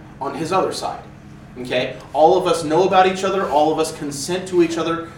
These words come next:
All of us regularly get tested for any sort of, uh, venereal diseases just to make sure that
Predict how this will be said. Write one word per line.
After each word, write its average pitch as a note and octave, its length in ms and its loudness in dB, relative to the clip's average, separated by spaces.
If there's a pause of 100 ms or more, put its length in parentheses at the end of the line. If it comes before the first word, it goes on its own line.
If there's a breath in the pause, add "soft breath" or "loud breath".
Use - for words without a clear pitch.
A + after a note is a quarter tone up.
(160 loud breath)
All D3 220 2
of D#3+ 80 -2
us D#3 340 0
regularly E3 720 2
get D3 260 -2
tested D#3+ 460 0
for C3+ 120 -4
any E3+ 140 2
sort F3+ 220 0
of, D3+ 180 -2
uh, B2+ 220 2
venereal D#3+ 400 0
diseases D#3+ 420 -4
just C#3+ 200 -4
to D3 40 -6
make C#3+ 140 -2
sure C#3+ 180 0
that C#3 240 -2